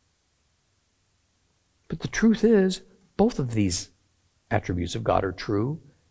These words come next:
at the same time. And whenever we overemphasize or even dismiss one over the other, we're committing idolatry.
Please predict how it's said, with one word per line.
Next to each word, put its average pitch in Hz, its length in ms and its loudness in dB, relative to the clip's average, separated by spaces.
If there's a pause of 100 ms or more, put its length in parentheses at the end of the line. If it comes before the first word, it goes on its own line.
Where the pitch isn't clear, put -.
(120)
at - 100 -14
the 139 80 -2
same 139 240 0
time. 135 400 -4 (2250)
And 120 180 6
whenever 156 280 8
we 143 200 8
overemphasize 151 1160 6
or 117 80 -2
even 117 240 2
dismiss 156 680 2 (220)
one 120 540 6
over 110 360 2
the 95 200 4
other, 139 400 2 (720)
we're 196 260 6
committing 127 600 2 (720)
idolatry. 202 640 2